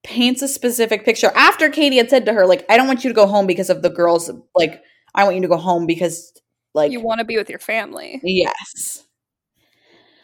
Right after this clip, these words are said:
Speaker 1: But, like, she says something kinda different to Matt, and she also mentions her family.
Speaker 2: Hmm.
Speaker 1: And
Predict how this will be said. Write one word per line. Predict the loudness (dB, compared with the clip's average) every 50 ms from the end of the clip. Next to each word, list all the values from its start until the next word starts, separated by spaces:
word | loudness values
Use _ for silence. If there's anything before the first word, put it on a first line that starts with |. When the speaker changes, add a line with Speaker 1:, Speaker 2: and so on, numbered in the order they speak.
| _ _ _
Speaker 1:
But, | 2 4
like, | 6 4 4
she | 2 -2 -8 -4
says | 0 0 2 2
something | 2 0 0 -2 -4
kinda | -4 -2 -2 -2 0 2
different | 2 2 2 2 -4 -4 -6
to | -6
Matt, | -6 -4 -4 -4 -2 -2 0 0 0 0 -2
and | -4 -4
she | -4 2
also | 8 10 12 12 12 10 8 4 0
mentions | 0 0 -2 -4 -6 -4 -2
her | -2 -2
family. | 0 0 -2 0 0 -2 -2 -2 -2 -2 -2 -2 -2 -4 -8 -10 _ _ _ _ _ -18
Speaker 2:
Hmm. | -16 -16 -14 -14 -14 -14 -10 -8 -6 -6 -6 -8 -8 -12 -14 -16 -18 -20 -14 -8 -4 -2
Speaker 1:
And | 0 2 2 4 4 2 2 0 -4